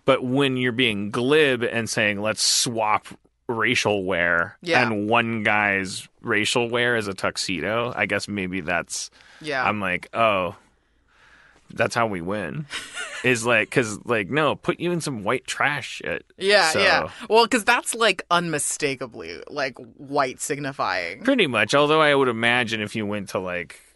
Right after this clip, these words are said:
Speaker 1: uh, I mean, I, I have to imagine that co-, overalls and a baseball cap are practical
Speaker 2: It was
Speaker 1: wear.
Speaker 2: a trucker hat. Thank you very much.
Speaker 1: Right.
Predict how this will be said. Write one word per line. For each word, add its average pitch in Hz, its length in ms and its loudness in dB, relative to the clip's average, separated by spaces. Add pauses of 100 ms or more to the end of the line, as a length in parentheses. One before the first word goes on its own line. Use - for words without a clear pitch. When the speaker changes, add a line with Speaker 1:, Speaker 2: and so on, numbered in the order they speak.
(140)
Speaker 1:
uh, 71 120 -6 (100)
I 95 60 -4
mean, 95 180 -6
I, 92 300 -4
I 107 100 -2
have 107 200 -2
to 107 100 -6
imagine 95 460 0
that 90 240 -6
co-, - 380 -4
overalls 90 1040 -8 (120)
and 113 100 -4
a 78 100 -8 (220)
baseball 95 460 -2
cap 92 320 -2 (360)
are 98 140 2
practical 107 560 0
Speaker 2:
It 202 60 4
was 202 100 0
Speaker 1:
wear. 113 120 6
Speaker 2:
a 107 180 6
trucker 160 300 6
hat. 127 300 0
Thank 127 240 -6
you 123 60 -14
very 98 280 -6
much. 78 200 -12
Speaker 1:
Right. 92 400 -4